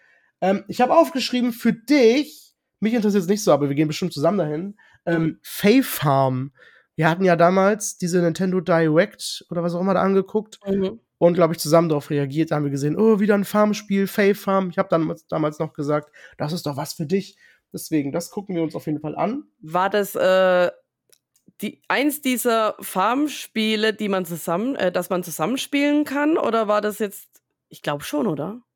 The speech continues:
Speaker 1: Bestimmt. Man kann doch wohl erwarten, wenn du so ein Spiel machst aktuell, dass man dann mindestens wohl Multiplayer hat, oder?
Speaker 2: Das kann schon sein.
Speaker 1: Ich geh mal davon aus.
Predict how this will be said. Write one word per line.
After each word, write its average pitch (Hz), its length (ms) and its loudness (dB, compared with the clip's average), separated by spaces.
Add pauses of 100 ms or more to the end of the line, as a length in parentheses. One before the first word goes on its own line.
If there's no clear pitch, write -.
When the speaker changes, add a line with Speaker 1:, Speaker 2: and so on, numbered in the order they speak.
(320)
Speaker 1:
Bestimmt. 156 640 -2
Man 139 140 -6
kann 180 160 -2
doch 185 100 0
wohl 160 120 2
erwarten, 170 520 0
wenn 151 280 0
du 143 120 -4
so 139 120 -4
ein 135 120 -8
Spiel 185 340 -8
machst 139 340 -4
aktuell, 147 480 -4
dass 143 160 -4
man 139 160 -4
dann 139 200 -6
mindestens 156 540 -10
wohl 147 300 0 (680)
Multiplayer 156 520 -6
hat, 127 140 -14
oder? 170 260 -14 (1160)
Speaker 2:
Das - 160 -20
kann 160 200 -18
schon 202 200 -12
sein. 160 480 -14
Speaker 1:
Ich - 120 -20
geh 277 160 0
mal 233 160 4
davon 175 300 0
aus. - 380 -16